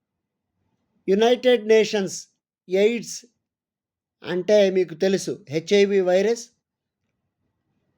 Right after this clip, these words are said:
ఎయిడ్స్ గుడ్‌విల్ అంబాసిడర్‌గా కూడా పనిచేస్తున్నారు. తల్లి నుండి బిడ్డకు హెచ్ఐవి వ్యాప్తిని తొలగ-, తొలగించడంపై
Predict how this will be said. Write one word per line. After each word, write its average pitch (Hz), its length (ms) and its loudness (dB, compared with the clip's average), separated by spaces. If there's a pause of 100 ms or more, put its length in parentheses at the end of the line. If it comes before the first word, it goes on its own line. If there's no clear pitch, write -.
(160)
ఎయిడ్స్ 180 440 0 (580)
గుడ్‌విల్ 220 400 2
అంబాసిడర్‌గా 208 640 -4
కూడా 190 260 -2
పనిచేస్తున్నారు. 175 760 -2 (920)
తల్లి 226 280 2
నుండి 254 220 2
బిడ్డకు 214 480 2 (480)
హెచ్ఐవి 233 540 -2
వ్యాప్తిని 202 540 -2 (580)
తొలగ-, 202 320 -4 (380)
తొలగించడంపై 202 800 0